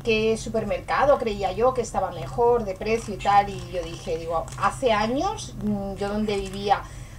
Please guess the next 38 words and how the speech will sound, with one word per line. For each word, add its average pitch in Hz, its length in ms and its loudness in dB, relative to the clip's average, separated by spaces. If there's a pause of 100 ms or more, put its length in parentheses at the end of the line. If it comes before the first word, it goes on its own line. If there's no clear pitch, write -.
(140)
solamente 196 640 2
tenía 185 400 -4
el 190 60 -6
supermercado 175 680 -2
Día 311 420 2 (280)
y 208 280 0
realmente 190 560 2
para 214 260 4
mí 208 400 -2
es - 240 -2
el 104 140 -2
más - 380 -4
económico. 185 720 0
Entonces, 185 460 0
esta 247 220 -2
semana 349 480 0
digo, 208 120 0
bueno, 208 180 0
pues 202 140 -4
mira, 214 200 2
voy 202 180 2
a 254 80 8
comprobar 190 560 4
a 170 100 4
ver 202 160 4
si - 260 -2
aún 208 260 2
sigue 170 280 -6
siendo 160 380 -6
así. 151 260 -8 (460)
Y 240 80 0
he 254 40 2
hecho 294 180 0
toda 359 280 6
la 349 160 6
compra 226 340 4
en 165 140 -4
Día. 151 280 -4